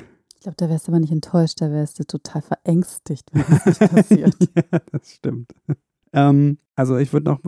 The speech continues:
Speaker 2: an der Bedeutung noch dranbleiben, wa-, also weil ich das wirklich sehr gewinnbringend finde. Zum Beispiel auch, du hattest das Beispiel Dating gebracht,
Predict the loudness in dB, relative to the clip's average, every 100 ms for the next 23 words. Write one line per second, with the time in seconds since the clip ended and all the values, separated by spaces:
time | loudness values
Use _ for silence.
0 | -8 -4 -2 0 0 2 2 0 -2 -4
1 | 2 2 2 0 0 -2 -4 -6 -12 _
2 | -8 -6 -6 -4 -4 -4 -4 -4 -4 -2
3 | -4 -2 -2 0 -2 -2 -4 -10 -20 -6
4 | 0 2 0 -2 -8 -6 -4 -4 -4 -4
5 | -6 -10 -10 -8 -6 -8 -6 -6 -6 -4
6 | -6 -4 -6 -2 -4 -4 -6 -8 -8 -10
7 | -14